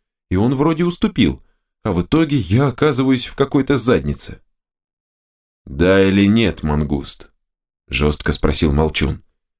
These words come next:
«Решай, ты в деле?» Возможно, я совершаю огромную ошибку. Хотя, наверное, я совершил её уже давно, ещё когда принял предложение Терехова.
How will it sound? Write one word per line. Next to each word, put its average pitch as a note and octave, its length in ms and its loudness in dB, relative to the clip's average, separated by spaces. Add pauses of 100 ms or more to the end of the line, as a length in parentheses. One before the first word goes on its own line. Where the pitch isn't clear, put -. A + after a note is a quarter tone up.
(240)
«Решай, E2 680 -2 (460)
ты D#2+ 180 -2
в D2 60 -4
деле?» F#2 540 2 (1080)
Возможно, A#2+ 480 -2
я B2+ 80 0
совершаю B2 600 0
огромную A2+ 680 0
ошибку. - 580 -6 (460)
Хотя, A#3+ 180 0
наверное, D3 480 2
я A2+ 160 2
совершил G2 520 2
её G2+ 280 4
уже F#2 240 0
давно, F#2 480 0 (400)
ещё F#3 280 -2
когда A2+ 240 0
принял G#2+ 380 0
предложение E2 720 0
Терехова. C2 600 -4